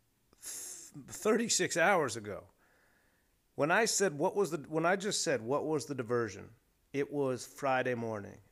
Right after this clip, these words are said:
And now that I am concluding this podcast, the second half of it, it's Saturday afternoon.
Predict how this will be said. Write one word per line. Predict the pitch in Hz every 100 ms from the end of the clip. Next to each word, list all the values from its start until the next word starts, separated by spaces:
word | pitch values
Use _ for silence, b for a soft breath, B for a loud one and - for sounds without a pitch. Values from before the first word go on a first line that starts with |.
| -
And | 123 127
now | 127 139 147
that | 135
I | 131 127 123
am | 120 113
concluding | - 127 113 - 147 147 135 120 120
this | 110
podcast, | - 123 117 107 104 110
the | 113
second | - 117 110
half | 110 123 120
of | 104
it, | 104 - B B B B -
it's | 180
Saturday | - - 151 165 143 139 135
afternoon. | 127 - 135 156